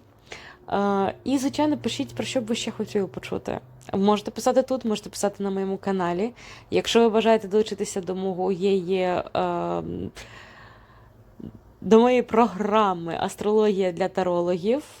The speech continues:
то, будь ласка, напишіть мені в Телеграмі під будь-яким постом.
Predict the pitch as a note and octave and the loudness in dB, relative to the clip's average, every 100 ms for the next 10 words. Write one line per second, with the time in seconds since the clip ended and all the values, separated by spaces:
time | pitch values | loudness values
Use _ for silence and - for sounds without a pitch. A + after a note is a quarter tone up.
0 | - - F3+ E3 F#3 F#3 - F#3+ - - | -8 -2 0 0 0 -2 -2 -6 -4 -4
1 | G3+ - F3 F3+ F#3 F#3 F3 E3 - F#3+ | -4 -4 -6 -4 -2 -2 -4 -6 -4 -2
2 | F#3 C#4 D#4+ C#4+ D4 C#4+ - - - - | 4 4 4 0 -6 -10 -20 -20 -20 -20
3 | - A3 F#3 G#3 F#3+ F#3+ F#3 F3 G3+ - | -2 0 2 0 -2 -2 -4 -2 -4 2
4 | C#4 D#3 D4+ | 4 4 0